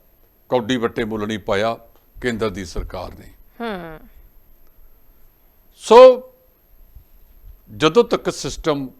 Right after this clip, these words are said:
Speaker 1: ਕਲੀਅਰ ਨਾ ਹੋਵੇ, ਹੁਣ ਜਿਹੜੇ ਇਹ ਪਟੀਸ਼ਨ ਪਾਈ ਆ ਸੁਪਰੀਮ ਕੋਰਟ 'ਚ ਇਹਨਾਂ ਨੇ,
Speaker 2: ਜੀ।
Speaker 1: ਇਹਨਾਂ ਨੂੰ ਤਿਹਾੜ ਜੇਲ੍ਹ ਤੋਂ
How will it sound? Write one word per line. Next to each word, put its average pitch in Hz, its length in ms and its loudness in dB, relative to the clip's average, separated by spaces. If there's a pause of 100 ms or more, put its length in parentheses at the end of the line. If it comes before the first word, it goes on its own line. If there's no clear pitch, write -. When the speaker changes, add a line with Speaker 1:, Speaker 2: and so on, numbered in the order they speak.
(140)
Speaker 1:
ਕਲੀਅਰ 208 340 0
ਨਾ 117 160 -4
ਹੋਵੇ, 90 320 -10 (2250)
ਹੁਣ 226 400 4 (1300)
ਜਿਹੜੇ 165 420 6
ਇਹ 165 40 6
ਪਟੀਸ਼ਨ 180 460 -2
ਪਾਈ 147 260 0
ਆ 175 80 6
ਸੁਪਰੀਮ 143 420 -4
ਕੋਰਟ 165 240 -6
'ਚ - 100 -8
ਇਹਨਾਂ 180 240 -6
ਨੇ, 185 160 -16 (840)
Speaker 2:
ਜੀ। 208 300 -10 (480)
Speaker 1:
ਇਹਨਾਂ 175 240 2
ਨੂੰ 156 160 -2
ਤਿਹਾੜ 139 520 4
ਜੇਲ੍ਹ 156 320 0
ਤੋਂ 131 440 -4